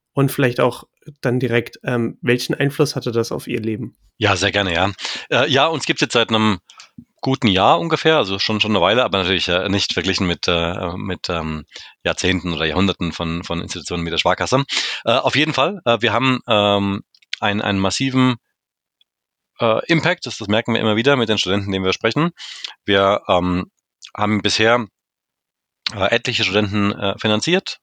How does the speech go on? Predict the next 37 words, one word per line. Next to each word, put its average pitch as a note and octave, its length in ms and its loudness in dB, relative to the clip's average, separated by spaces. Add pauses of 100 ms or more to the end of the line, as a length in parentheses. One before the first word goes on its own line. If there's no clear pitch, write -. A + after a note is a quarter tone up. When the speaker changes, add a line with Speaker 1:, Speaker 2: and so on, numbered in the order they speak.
Speaker 2:
ähm, G2 360 -4
sind G2 180 -4
jetzt F#2+ 140 -4
aktuell A2 280 -4
bei, F2+ 260 2 (540)
äh, G2 100 -6
über G2+ 240 0
zwanzig F#2+ 320 -2
Studenten, F2+ 380 0
die E2+ 100 -4
wir, E2+ 280 0 (280)
die F#2 100 -4
wir F2 100 0
finanziert G#2+ 360 2
haben, D3 160 2
denen G#2 140 2
wir G2+ 80 2
das F#2+ 120 2
Studium, C#3 400 0
äh, A#2 200 -4
finanziert A2+ 360 0
haben. G#2 260 2 (340)
Da D#2 100 -2
werden F#2 140 2
auch F2 80 0
noch E2 60 -4
deutlich, - 460 0
äh, F#2+ 140 0
mehr G2 180 0
dazukommen, C3+ 580 0
aber F#2 240 0
so - 140 -4
haben F#2 120 2
wir's, - 240 0 (100)
haben G2 120 -6
wir's G#2+ 160 -2
hochgefahren. C#3 1040 2